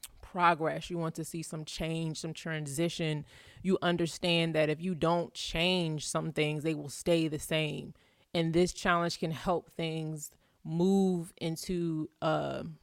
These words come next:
a transition where they begin to change. Who can join? So anyone can join the live stream. However, only Truth Tribe patrons, any tier, get the on-air participant opportunity first.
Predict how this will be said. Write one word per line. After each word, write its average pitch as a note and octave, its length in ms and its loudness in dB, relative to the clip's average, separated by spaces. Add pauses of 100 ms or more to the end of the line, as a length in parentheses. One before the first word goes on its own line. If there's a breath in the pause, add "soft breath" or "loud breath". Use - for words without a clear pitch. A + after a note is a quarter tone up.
(640)
a F3 100 2
transition E3+ 640 2
where E3 120 4
they - 160 -2
begin D3+ 420 -2
to - 140 -10
change. - 600 -8 (500 soft breath)
Who C4 320 2
can G#3 540 -2
join? D#3 600 -4 (440 soft breath)
So - 220 4
anyone D4 400 6
can A#3+ 220 2
join F#3 200 2
the E3 100 0
live D3+ 340 2
stream. C#3+ 380 -6
However, F#3 600 4
only G#3+ 300 0
Truth G#3+ 400 -4
Tribe E3+ 360 2
patrons, D#3+ 760 -6 (140)
any G3+ 240 2
tier, F3 600 -2 (420)
get - 220 2
the F3 120 2
on-air F3+ 720 2
participant F#3 840 -4
opportunity D#3+ 760 -4 (140)
first. - 460 -6